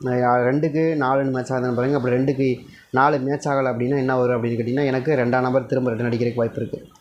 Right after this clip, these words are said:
சரிங்களா? என்னங்க திரும்ப ரெண்டாம் நம்பரே கொடுக்குறீங்க அப்படின்னா, ஆமா, ரெண்டாம் நம்பர் திரும்ப கொடுக்குறதுக்கு வாய்ப்பு இருக்கு.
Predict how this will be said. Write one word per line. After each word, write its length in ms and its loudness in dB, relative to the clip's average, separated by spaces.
சரிங்களா? 340 -2
என்னங்க 200 2
திரும்ப 220 2
ரெண்டாம் 220 2
நம்பரே 200 0
கொடுக்குறீங்க 360 0
அப்படின்னா, 260 0
ஆமா, 140 0
ரெண்டாம் 280 0
நம்பர் 220 0
திரும்ப 180 0
கொடுக்குறதுக்கு 380 0
வாய்ப்பு 200 -2
இருக்கு. 180 0